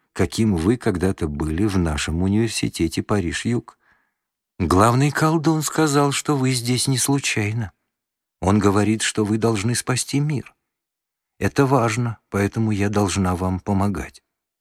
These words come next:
Молодая женщина удержала его, не давая наступить на большую лепешку навоза. Осторожно! Лепешка Ба-Са-Ба-Банги-Ии.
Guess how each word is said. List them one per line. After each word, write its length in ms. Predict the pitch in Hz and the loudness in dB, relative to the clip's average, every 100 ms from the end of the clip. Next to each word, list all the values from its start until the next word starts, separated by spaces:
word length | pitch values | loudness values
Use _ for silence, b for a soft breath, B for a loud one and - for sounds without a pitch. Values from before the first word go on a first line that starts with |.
| _ - | _ -6
Молодая 480 | 87 95 104 120 117 | 0 0 2 0 0
женщина 640 | 98 123 117 - 123 113 - _ | 0 0 0 -2 -2 -2 -6 _
удержала 680 | - 113 104 98 80 117 131 | -6 -2 0 0 0 0 0
его, 400 | 139 135 135 131 _ _ _ _ _ | 0 -2 -2 -6 _ _ _ _ _
не 140 | 135 135 | 0 4
давая 480 | 139 135 127 123 | 4 4 2 2
наступить 680 | 123 120 - 120 - 113 - b b b b | 2 0 -2 -6 -4 -6 -8 b b b b
на 140 | 131 | 0
большую 500 | 110 123 117 - 110 101 | 4 2 2 0 0 2
лепешку 480 | 113 101 90 - | 0 0 -4 -4
навоза. 580 | 95 104 80 67 69 - B B B | -2 -2 -2 -8 -12 -18 B B B
Осторожно! 880 | - 139 - 175 110 78 80 69 67 _ _ _ _ _ _ - | -2 0 2 2 2 -2 -4 -8 -12 _ _ _ _ _ _ 2
Лепешка 640 | 160 - 143 135 - 156 | 2 4 2 2 2 2
Ба-Са-Ба-Банги-Ии. 2750 | 123 123 131 120 - 143 131 120 107 127 110 107 _ _ - 101 135 110 95 98 123 110 - 156 110 92 80 85 | 4 4 6 4 4 4 4 2 2 4 4 2 _ _ -4 4 4 4 2 2 0 -2 0 2 2 0 -2 -8